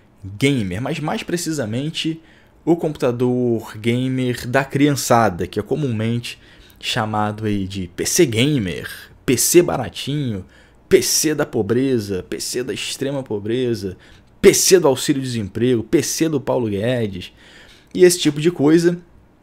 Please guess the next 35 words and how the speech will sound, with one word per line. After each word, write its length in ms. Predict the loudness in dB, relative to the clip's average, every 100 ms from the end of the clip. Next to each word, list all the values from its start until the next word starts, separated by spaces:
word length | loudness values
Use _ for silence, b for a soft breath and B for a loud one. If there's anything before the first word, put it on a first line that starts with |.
| _ _ _
E 80 | 2
geralmente 800 | 6 6 6 2 2 -2 -2 -4 -4
esses 320 | -2 -2 -2
P 160 | 0 0
Cs, 680 | 2 4 4 2 -4 -6 b b b b _
é, 600 | 2 6 6 6 4 0
não 560 | -6 -4 -2 -2 -6 -10 -14 _ _ _ _
aqueles 400 | -12 -8 -6 -6
que 80 | -6
são 380 | -6 -6 -6 -8
mais 360 | -8 -8 -6 -8
caros, 400 | -6 -6 -6 -6
né? 60 |
Eu 40 | -10
tô 80 |
falando 280 | -12 -12 -10
daqueles 480 | -10 -10 -10 -10 -10
específicos 640 | -12 -10 -10 -8 -8 -10 -8
que 60 |
você 200 | -8 -6
acha 220 | -8 -8 -10
lá 120 | -8
no 200 | -10 -12 b b b -14
O 160 | -6 -4
L 240 | -4 -4
X, 640 | -6 -6 -4 -4 -4 -6 -8
que 80 |
você 260 | -10 -10 -8
acha 240 | -8 -8
no 140 | -8 -8
Mercado 460 | -10 -8 -6 -6
Livre, 580 | -4 -4 -4 -4 -6 -10 B B B B B -8
que 100 | -4
você 380 | -4 -2 -2
acha 680 | 2 2 0 -2 0 0 -4